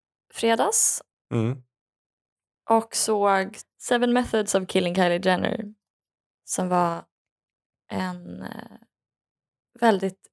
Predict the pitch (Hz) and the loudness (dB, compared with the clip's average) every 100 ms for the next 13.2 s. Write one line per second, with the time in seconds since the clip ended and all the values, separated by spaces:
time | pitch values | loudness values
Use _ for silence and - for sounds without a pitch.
0 | - 220 269 294 - - 247 240 233 233 | -2 0 0 -4 -12 -2 0 2 0 -4
1 | _ _ _ _ _ _ _ _ _ _ | _ _ _ _ _ _ _ _ _ _
2 | - 175 180 - 226 226 247 247 240 - | 0 2 2 0 0 0 -2 0 0 0
3 | 320 240 208 202 196 - _ _ _ _ | 2 2 2 -2 -4 -20 _ _ _ _
4 | _ _ _ _ _ _ _ 202 214 208 | _ _ _ _ _ _ _ -2 -2 2
5 | 226 226 196 - 196 190 - - 185 180 | 2 2 0 -2 0 0 -2 0 2 4
6 | 180 - - _ _ _ _ 202 190 190 | 2 2 -10 _ _ _ _ 4 4 4
7 | 180 175 175 175 170 214 185 180 220 196 | 0 2 2 0 2 4 4 2 2 2
8 | 180 170 - 180 165 165 160 165 - - | -2 -8 -4 -4 2 0 0 0 2 0
9 | - 175 - _ - 170 165 165 - - | -4 -8 -10 _ -4 2 2 2 -4 -14
10 | _ _ _ _ _ _ _ _ _ _ | _ _ _ _ _ _ _ _ _ _
11 | _ _ - - 180 175 170 165 170 185 | _ _ -4 0 2 2 0 -2 -6 -2
12 | 208 190 170 196 208 196 190 - 165 156 | 2 2 2 -2 -4 -6 -8 -2 2 2
13 | 156 | 2